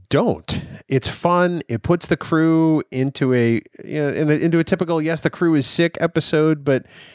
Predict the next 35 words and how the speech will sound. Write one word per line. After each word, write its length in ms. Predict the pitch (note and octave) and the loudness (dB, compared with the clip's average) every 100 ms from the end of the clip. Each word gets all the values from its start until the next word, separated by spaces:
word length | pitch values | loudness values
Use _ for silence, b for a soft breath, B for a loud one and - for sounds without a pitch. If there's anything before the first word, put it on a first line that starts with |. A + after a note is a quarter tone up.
| B B | B B
there's 300 | A#2+ F#3+ G#3+ | 0 2 2
a 80 | E3+ | 0
greater 420 | B2+ C3 D#3 C#3+ | 2 2 4 2
challenge 600 | - E3 G3 B2 G2+ G2+ | 0 0 2 2 0 0
in 100 | A2+ | 0
that 160 | A#2 A#2+ | 0 2
they 80 | A#2 | 0
have 180 | C#3+ | 0
to 80 | - | 0
learn 300 | C3+ C3+ C3 | 2 2 0
to 180 | - C3 | 0 -2
communicate 880 | - - B2+ A#2 D3+ D#3 - G#2+ - | -2 -4 0 2 2 0 2 0 0
somehow 380 | - A2 A2 G#2+ | 0 2 4 4
to 100 | G#2 | 2
get 220 | A#2 - | 0 -2
through 320 | - - A#2 | -4 -2 0
this 260 | G#2 G2 - | 2 0 0
mess. 420 | D#3+ A#2 - - B B B B | 0 0 -4 -14 B B B B
So 180 | - E3+ | -2 0
for 180 | - D#3 | 2 0
me, 640 | E3+ C4+ A3+ G#2+ G#2 A2 - | 2 2 2 2 -2 -4 -8
this 340 | A#2 B2 E3 - | -12 -2 -2 0
one 160 | F#3 | 2
is 120 | E3 C#3 | 2 2
a 40 | |
see 300 | B2 - B2+ | 0 2 2
it. 200 | B2+ A#2+ _ | 2 0 _
It's 160 | - B2+ | -6 -2
just 160 | D3+ - | -2 0
one 120 | D3 | 2
I 40 | |
like 180 | C#3 C3+ | 2 2
to 80 | C3 | 2
watch, 280 | C3+ B2 - | 2 0 -2
Dan. 180 | F#2+ | -6